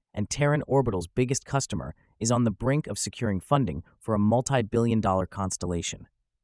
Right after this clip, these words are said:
Plus, the New York Times is demanding that OpenAI and Microsoft pay for training data, and hackers have stolen two billion dollars in crypto in twenty twenty-three, according to recent data.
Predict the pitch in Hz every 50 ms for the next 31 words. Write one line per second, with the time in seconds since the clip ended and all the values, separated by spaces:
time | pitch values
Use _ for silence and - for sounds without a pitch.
0 | _ _ _ _ _ - 160 139 120 - - - - 127 147 170 170 160 - -
1 | - 160 156 143 123 107 107 104 - - 110 117 117 120 117 113 104 104 98 -
2 | - 151 - 170 156 151 139 123 120 113 104 101 107 113 120 123 - 110 - -
3 | 92 82 87 - - - 127 131 120 - 110 - - - 131 131 131 117 98 -
4 | - - - - - _ _ _ _ _ - - - - 135 156 156 - - 107
5 | - - 98 - - - 131 123 117 107 95 - - - 180 165 131 147 156 156
6 | 147 139 131 123 110 110 104 98 - 95 - - 127 113 - 101 85 85 85 -
7 | - 107 101 98 85 - - 98 90 80 - - 107 95 - - - _ _ _
8 | _ _ _ _ _ _ _ - - 104 - 143 131 127 113 107 - 104 98 110
9 | 98 - - 73 - 87 80 76 - -